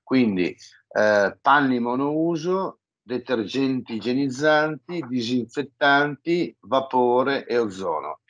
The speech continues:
In questo momento dobbiamo far uso di tutte le tecniche, le tecnologie e i metodi di cui siamo stati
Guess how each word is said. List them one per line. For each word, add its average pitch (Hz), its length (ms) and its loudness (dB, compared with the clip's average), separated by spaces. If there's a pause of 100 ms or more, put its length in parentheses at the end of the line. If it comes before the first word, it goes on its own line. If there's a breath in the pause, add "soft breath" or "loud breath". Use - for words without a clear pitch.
(160 soft breath)
In 120 160 -8
questo 165 360 2
momento 170 540 0
dobbiamo 120 720 0
far 131 220 2
uso 156 360 0
di 135 180 -2
tutte 135 380 -6
le 110 180 -6
tecniche, 156 600 -6
le 113 160 -2
tecnologie 131 1120 -4 (280 loud breath)
e 123 120 0
i 123 60 4
metodi 147 720 2 (260 soft breath)
di 110 140 -4
cui 127 300 4
siamo 104 280 0
stati 104 640 -2